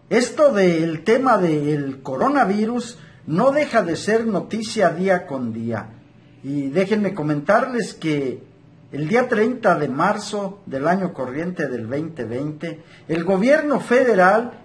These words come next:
se ha manifestado en torno a este problema de una manera totalmente sorprendente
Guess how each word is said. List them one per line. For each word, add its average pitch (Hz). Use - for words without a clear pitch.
se 175
ha 196
manifestado 208
en 160
torno 220
a 147
este 202
problema 165
de 180
una 294
manera 226
totalmente 214
sorprendente 196